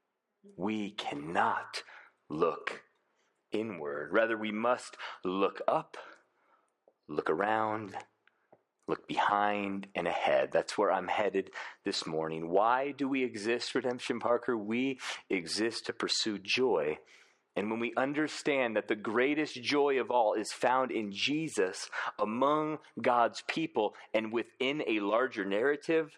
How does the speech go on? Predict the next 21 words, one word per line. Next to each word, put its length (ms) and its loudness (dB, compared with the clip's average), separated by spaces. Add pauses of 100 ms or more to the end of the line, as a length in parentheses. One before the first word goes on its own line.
(300)
then 500 0 (260)
and 260 -2
only 400 0
then 300 0
do 100 -2
we 140 -4
come 540 0 (100)
to 100 -2
know 400 0
the 140 -4
good 280 -4
life 520 -4 (520)
as 140 0
God 360 2
has 440 -2 (380)
intended. 580 -4 (760)
We 160 -2
exist 680 -4
to 420 -2
enjoy 560 0 (500)
Jesus. 720 -4